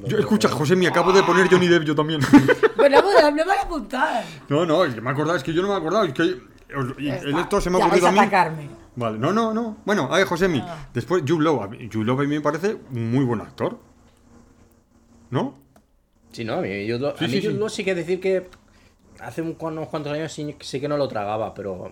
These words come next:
Speaker 1: ahora ya sí, no sé, me
Speaker 2: Sí, no, es una cosa. Bueno, tampoco, hombre, tampoco es un actor que repita taquillas, que vayas a ir a verlo y digas, "Es por Jude Law", pero bueno, es, no, bueno, vale,
Speaker 1: Sí,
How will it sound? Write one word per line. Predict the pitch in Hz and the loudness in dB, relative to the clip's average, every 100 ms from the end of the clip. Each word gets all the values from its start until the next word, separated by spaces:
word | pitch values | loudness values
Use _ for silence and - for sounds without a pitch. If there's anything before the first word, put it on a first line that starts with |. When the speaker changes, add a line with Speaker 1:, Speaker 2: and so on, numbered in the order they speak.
| - | -18
Speaker 1:
ahora | 92 98 123 | -18 -14 -12
ya | 151 | -12
sí, | - 135 | -14 -14
no | 120 | -14
sé, | 123 | -14
me | 113 110 | -14 -16
Speaker 2:
Sí, | 151 - | -16 -12
no, | 156 156 139 | -12 -10 -10
es | 131 | -8
una | 160 123 | -6 -6
cosa. | 120 - | -10 -8
Bueno, | 143 117 | -8 -8
tampoco, | 107 131 120 104 | -8 -8 -8 -8
hombre, | 131 123 | -6 -6
tampoco | 95 101 117 | -6 -6 -4
es | 127 | -2
un | 139 | -2
actor | 135 139 135 - _ - _ _ | 0 -2 -4 -14 _ -20 _ _
que | - 123 123 120 | -2 0 2 0
repita | 113 110 117 110 107 107 | -4 -4 -2 -2 -2 -4
taquillas, | 101 139 123 101 | -6 -4 -4 -6
que | 92 | -8
vayas | 101 98 | -8 -6
a | |
ir | 101 | -6
a | 101 | -4
verlo | 110 113 107 | -4 -4 -4
y | 107 | -4
digas, | 107 95 92 | -4 -8 -12
"Es | 110 | -10
por | 104 98 107 135 | -12 -12 -16 -10
Jude | 117 | -4
Law", | 110 160 | -4 -2
pero | 117 | -4
bueno, | 107 160 | -4 -4
es, | 104 - - - - _ _ | -6 -10 -20 -20 -20 _ _
no, | 208 233 - - | -6 -6 -8 -12
bueno, | 170 - _ | -10 -12 _
vale, | 147 | -2
Speaker 1:
Sí, | 143 | -2